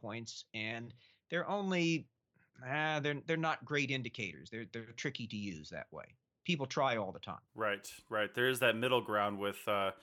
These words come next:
Speaker 2: with projectile points where, like you said, you don't know if it was a, a dart point or, you know, an arrowhead. But I, I imagine some of the really longer, uh, the longer ones that we know are either,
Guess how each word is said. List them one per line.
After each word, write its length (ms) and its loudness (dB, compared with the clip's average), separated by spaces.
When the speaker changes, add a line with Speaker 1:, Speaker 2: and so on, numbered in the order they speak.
Speaker 2:
with 180 -2
projectile 380 0
points 400 -4
where, 120 -2
like 180 -2
you 60 -10
said, 280 0
you 60 -6
don't 180 -4
know 140 2
if 140 -4
it 40 -4
was 200 -6
a, 200 0
a 60 -6
dart 300 -2
point 380 -2
or, 380 -2
you 100 -6
know, 300 -4
an 160 -4
arrowhead. 440 2
But 120 8
I, 160 8
I 60 8
imagine 400 8
some 180 2
of 80 2
the 80 2
really 280 4
longer, 540 0
uh, 160 0
the 80 -4
longer 340 4
ones 280 -4
that 120 0
we 100 -4
know 260 2
are 120 0
either, 280 -4